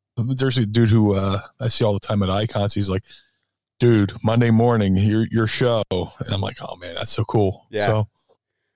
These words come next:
Speaker 1: it's cool to get the feedback. And, um, but, you know, Nick's a good dude. He's a, he's in my circle, and, uh, you know, he, he reached out to, to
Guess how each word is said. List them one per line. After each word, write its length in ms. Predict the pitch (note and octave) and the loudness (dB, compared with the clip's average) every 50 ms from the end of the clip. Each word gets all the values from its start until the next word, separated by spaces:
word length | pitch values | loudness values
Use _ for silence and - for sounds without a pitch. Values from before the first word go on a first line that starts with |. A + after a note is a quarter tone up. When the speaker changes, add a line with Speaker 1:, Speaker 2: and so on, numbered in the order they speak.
| _ _ _ _ _ _ _ _ _ _ - - | _ _ _ _ _ _ _ _ _ _ -6 -4
Speaker 1:
it's 140 | D#3+ - - | -4 -2 0
cool 300 | - F#3 F#3 F#3 F3 E3+ | 4 4 6 6 6 4
to 100 | E3+ D3+ | 2 0
get 160 | C3 C#3 B2+ - | 0 0 -2 -4
the 60 | - | -4
feedback. 720 | - - B2 A#2 A2+ G#2 G#2+ G#2+ G#2+ G#2+ G#2+ - - - - - - - - | 0 2 2 2 2 2 0 -2 -2 -2 -4 -6 -8 -12 -14 -16 -20 -16 -8
And, 320 | - G#2 G2+ G#2 G#2 G2+ G2 | -6 -4 -2 -2 -2 -2 -2
um, 360 | G2 G2 G2+ G2 F#2+ A2 G#2+ _ _ - | -2 -2 -2 -2 -2 -4 -6 _ _ -2
but, 160 | D3+ D#3 - | -2 0 0
you 80 | E3+ E3 | 0 0
know, 260 | B2+ A#2+ B2 B2 A#2+ - - - - _ _ _ _ _ _ _ _ _ _ _ _ _ _ _ _ _ _ - - - - | 0 0 2 2 0 0 -2 -10 -18 _ _ _ _ _ _ _ _ _ _ _ _ _ _ _ _ _ _ -12 -8 -2 0
Nick's 220 | B2 A#2 - - | 0 2 0 0
a 40 | F#2+ | -2
good 140 | G2 F#2+ E2+ | -2 -2 0
dude. 320 | - F#2+ F#2+ G2 G2 G2 | 0 0 2 2 0 0
He's 220 | - - G#2+ F#2 - | 0 -2 -2 0 0
a, 320 | F#2+ F#2+ F#2 F#2 G2+ - _ _ _ _ _ _ _ _ _ _ _ _ _ _ _ _ _ _ - | 0 0 0 -2 -2 -6 _ _ _ _ _ _ _ _ _ _ _ _ _ _ _ _ _ _ -2
he's 140 | C3+ B2+ C3 | -2 0 2
in 80 | C3 B2 | 4 2
my 120 | A#2+ A2+ | 2 2
circle, 580 | - - - G#2+ G2+ G2+ - A2 G#2 A2+ A#2 - - - | 0 0 0 0 -2 0 0 -2 0 0 -2 -4 -4 -4
and, 200 | G2+ G2 G2+ G2 | 0 0 2 2
uh, 520 | F#2+ F#2+ F#2 F#2+ F#2+ F#2+ F#2 F#2+ F#2+ G#2 - - | 0 0 0 0 0 0 0 0 -2 -2 -2 -2
you 100 | - G#2+ | 0 0
know, 200 | G2 F#2+ G2 G2+ | 0 2 2 2
he, 140 | G2 G#2+ G#2+ - | 2 0 0 0
he 140 | - A2+ A2+ | 0 2 2
reached 280 | G#2+ G#2+ G#2 - - | 2 2 0 0 0
out 200 | A2 G2 F#2+ - | -2 -2 -2 -4
to, 200 | - G2+ G2 G2+ | -4 -4 -2 -4
to 40 | G#2+ | -4